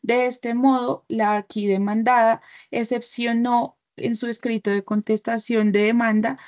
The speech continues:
eh, las siguientes excepciones. Primero, improcedencia de la acción de protección al consumidor financiero para analizar las actuaciones del trámite de garantía mobiliaria.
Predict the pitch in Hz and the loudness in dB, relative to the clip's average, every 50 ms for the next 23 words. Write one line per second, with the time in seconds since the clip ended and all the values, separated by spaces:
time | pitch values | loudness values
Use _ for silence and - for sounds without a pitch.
0 | - - - _ _ - - 220 226 226 220 - - - 208 202 196 202 202 190 | -20 -20 -20 _ _ -4 0 0 2 2 2 2 0 0 -2 -2 -2 -4 -4 -2
1 | 208 196 202 - - 190 185 180 - - _ _ _ - 202 196 196 196 196 - | -2 -2 0 2 2 2 2 2 -4 -12 _ _ _ -2 -2 0 0 -2 -2 0
2 | - 185 160 165 - - - - - 208 233 233 240 247 254 277 269 262 226 233 | 0 0 0 0 -2 -6 -10 -8 -2 0 2 2 2 4 4 2 2 2 -2 -4
3 | 220 220 226 208 208 190 - 196 196 196 214 214 - 240 220 202 190 - 185 180 | -2 -2 -2 -2 -2 -2 0 0 0 0 -2 -4 -2 -2 -2 -2 -2 -6 -6 -4
4 | 214 202 202 - 220 208 190 185 - 196 185 - 190 202 208 208 202 185 - 196 | -6 -4 -2 0 0 0 0 0 -2 -4 -4 -2 -2 0 0 0 -2 -2 -2 0
5 | 196 208 220 220 - 262 262 254 254 254 - - - - - - _ - 247 247 | 2 2 2 2 4 2 2 2 0 -4 -8 -16 -20 -20 -20 -4 _ 0 2 2
6 | 247 247 247 233 240 247 220 247 233 220 226 214 208 - 220 214 _ - 226 220 | 2 2 0 0 -2 -4 -4 -4 -2 -2 -2 -4 -4 -6 -8 -6 _ -6 -6 -4
7 | 240 240 220 214 196 190 190 214 208 208 220 220 214 208 202 185 - 190 190 190 | -2 -2 0 0 0 0 -2 -4 -4 -2 -2 -2 0 0 -2 -4 -2 -2 -2 0
8 | 196 196 202 214 214 - 233 214 196 202 202 208 214 214 226 233 226 220 220 220 | 0 -2 -2 -2 -2 -2 -2 0 0 0 0 0 0 0 2 2 2 2 2 0